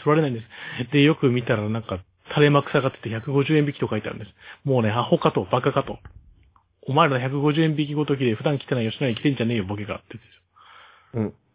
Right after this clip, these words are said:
Speaker 1: やつだよ。
Speaker 2: あー、よしパパ特盛り頼んじゃうぞは見たことあるかも。
Speaker 1: あるんでしょ？
Speaker 2: それが元ネタなんだね。
Speaker 1: 元ネタ？<laughs> まあまあそうだけどね。
Speaker 2: うん。よしパパなんとかしちゃうぞっていう。
Speaker 1: はあ。
Speaker 2: いや、別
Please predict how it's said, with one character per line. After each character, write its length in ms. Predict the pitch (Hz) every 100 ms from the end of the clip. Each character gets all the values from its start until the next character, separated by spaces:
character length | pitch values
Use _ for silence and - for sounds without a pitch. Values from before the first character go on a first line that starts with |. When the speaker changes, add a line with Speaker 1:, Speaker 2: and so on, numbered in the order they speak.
| _ _ _ _ _ -
Speaker 1:
や 100 | 113
つ 120 | -
だ 80 | 107
よ。 80 | 101
Speaker 2:
あ 380 | 123 180 180 160
ー、 20 |
よ 180 | 127 233
し 80 | 233
パ 100 | 175
パ 100 | 135
特 180 | 107 -
盛 140 | 151 139
り 60 |
頼 140 | 143 147
ん 40 |
じ 60 | 143
ゃ 100 | 113
う 80 | 92
ぞ 220 | 98 104
は 200 | - 82
見 200 | 64 104
た 80 | 92
こ 100 | 80
と 80 | -
あ 40 |
る 80 | -
か 80 | -
も。 60 | - _
Speaker 1:
あ 160 | 156 190
る 60 |
ん 40 | 120
で 100 | 95
し 40 |
ょ？ 20 |
Speaker 2:
そ 40 | 156
れ 40 |
が 140 | 214 254
元 200 | 208 214
ネ 120 | 196
タ 100 | 185
な 100 | 170
ん 80 | 113
だ 80 | -
ね。 180 | 131 - _ _
Speaker 1:
元 180 | 110 147
ネ 100 | 175
タ？ 180 | 175 190
<laughs> 40 | 170
ま 220 | 143 170
あ 40 | 139
ま 120 | 127
あ 60 |
そ 100 | 120
う 40 | 101
だ 100 | 95
け 80 | 98
ど 100 | 95
ね。 120 | 98 104 101 160 - _ _ _ 104 113 - - _ -
Speaker 2:
う 40 |
ん。 40 |
よ 60 | 123
し 80 | 123
パ 100 | 120
パ 100 | 95
な 140 | 101
ん 40 | 104
と 60 |
か 100 | 73
し 80 | -
ち 60 | 92
ゃ 40 |
う 100 | 92
ぞ 240 | 92 85 -
っ 20 | -
て 120 | -
い 40 |
う。 40 | _ _ _ _ _
Speaker 1:
は 520 | - 135 104 95 98
あ。 40 | - _ _ _ _ _ - - - _ _ - - - 120
Speaker 2:
い 40 |
や、 100 | 123
別 140 | 110